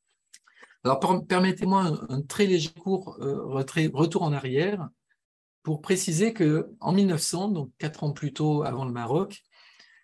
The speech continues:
euh, le, le, le jeune Louis ne croit plus en Dieu, et son père l'invite, euh,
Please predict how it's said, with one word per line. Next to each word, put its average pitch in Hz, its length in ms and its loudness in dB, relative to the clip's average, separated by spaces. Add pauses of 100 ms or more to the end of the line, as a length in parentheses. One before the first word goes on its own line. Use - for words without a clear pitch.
(140)
euh, 127 80 -2
le, 147 220 2
le, - 200 -4
le 135 140 0
jeune 170 220 4
Louis 175 240 2
ne 165 80 0
croit 147 220 0
plus 175 200 -4
en 151 120 0
Dieu, 151 340 -2 (680)
et 190 340 2
son 151 260 -2
père 180 380 2
l'invite, 165 640 0
euh, 135 300 -6